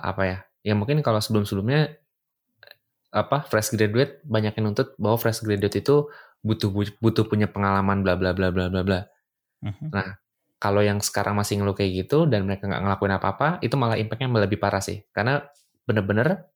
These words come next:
Speaker 1: dengan kondisi kayak gini tuh, pertama dari segi saingan itu makin banyak, ya kan, makin banyak parah. Dari yang, yang kedua, dari segi supply,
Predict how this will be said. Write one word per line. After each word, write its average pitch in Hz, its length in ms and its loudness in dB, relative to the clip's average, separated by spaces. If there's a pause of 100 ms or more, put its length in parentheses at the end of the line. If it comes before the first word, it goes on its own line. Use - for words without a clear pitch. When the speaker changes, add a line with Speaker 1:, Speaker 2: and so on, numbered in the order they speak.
Speaker 1:
dengan 107 320 0
kondisi 104 320 0
kayak 98 160 0
gini 101 160 0
tuh, 160 240 0
pertama 101 480 -2
dari 104 320 2
segi 98 400 -2
saingan 95 640 -2
itu 117 240 0
makin 110 480 2
banyak, 95 400 0
ya - 140 -16
kan, 95 100 -4
makin 98 320 -2
banyak 98 320 -2
parah. 95 320 -4 (160)
Dari 101 480 2
yang, 101 160 -2
yang 101 160 0
kedua, 98 560 -2
dari 110 240 4
segi 104 160 2
supply, 101 480 -2